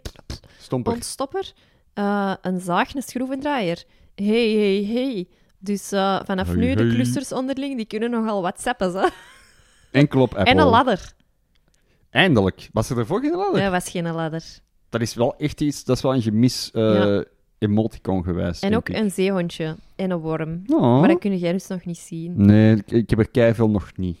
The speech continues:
Speaker 2: Want de androïde is nog niet mee.
Speaker 1: Dat komt nog wel.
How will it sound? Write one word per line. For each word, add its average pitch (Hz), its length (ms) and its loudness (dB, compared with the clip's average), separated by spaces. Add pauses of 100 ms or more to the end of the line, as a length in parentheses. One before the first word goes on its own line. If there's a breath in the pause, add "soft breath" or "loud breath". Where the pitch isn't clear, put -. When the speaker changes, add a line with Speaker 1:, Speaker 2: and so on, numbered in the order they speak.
Speaker 2:
Want 180 240 -8
de - 120 -12
androïde 170 580 -6
is - 220 -12
nog - 220 -18
niet 165 140 -12
mee. 170 300 -12 (540)
Speaker 1:
Dat 107 200 -6
komt 82 240 -10
nog 85 180 -14
wel. 90 320 -10